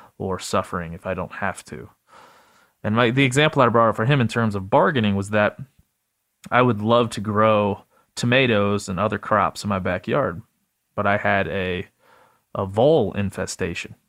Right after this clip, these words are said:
that was making it hard to do that. And so I had to kind of make the bargain of, do I kill these voles, which allows me to grow these crops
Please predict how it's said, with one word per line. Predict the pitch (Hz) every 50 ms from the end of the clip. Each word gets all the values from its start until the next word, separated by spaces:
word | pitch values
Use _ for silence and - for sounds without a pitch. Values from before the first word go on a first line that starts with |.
| _ _ _
that | - 92
was | 71 - - - _ _
making | - 101 98 95 - - 90
it | 78 -
hard | - - 98 82 -
to | - 95
do | - - 101 98
that. | 85 78 65 - - _ _ _ _ _ _ _ -
And | 107 92
so | - - 117 104
I | 113 151 156
had | 147 143
to | 127 113
kind | - 131 120
of | 113
make | 107 113 117 120 -
the | - 110
bargain | 95 101 101 107 120 117 104 98 95
of, | 92 87 - _ _ _ -
do | 113 101
I | 101
kill | - - 147 143 131
these | 135 127 120 117
voles, | 113 120 110 107 107 113 117 113 110
which | 104 -
allows | 104 98 101 101 107 104 104 104
me | 98 98
to | 95 92
grow | 92 98 98 104
these | 101 101 95 -
crops | - - 110 104 101 92 - - - -